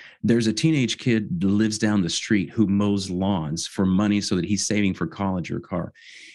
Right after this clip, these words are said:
And so he thinks, it, this is the way he thinks about partnerships. He thinks about partnerships as, "I'm gonna partner with this guy. I can pay this kid thirty-five dollars to mow my lawn,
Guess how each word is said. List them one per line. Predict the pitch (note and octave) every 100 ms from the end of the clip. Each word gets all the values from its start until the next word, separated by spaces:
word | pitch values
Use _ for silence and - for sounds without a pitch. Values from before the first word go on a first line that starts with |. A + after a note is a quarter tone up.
| -
And | G2+
so | - G#2
he | D#3 F3
thinks, | - B2+ A2+ -
it, | G#2 F#2+ G2+
this | A#2 D#3+
is | D3+
the |
way | A#2+ G#2+
he | A2+
thinks | G#2+ G#2+ G2+
about | G2 G2+
partnerships. | - G#2 F#2+ F2 -
He | B2
thinks | C3
about | A2 F#2+
partnerships | D3+ D3 - F2 -
as, | - - _ _ _ -
"I'm | D#3+
gonna | E3 C#3
partner | - - C3+ A2
with | E2+ E2+
this | G2 -
guy. | D2 C2+ E2+ _ _ _
I | C#3
can | D3+ D3+
pay | C3 C#3
this | B2 G2
kid | - E2+
thirty-five | G2+ G2 - E2+
dollars | E2 F2 E2+
to | G2+
mow | E2 E2+
my | D#2+ D2
lawn, | G2 D3 D#2+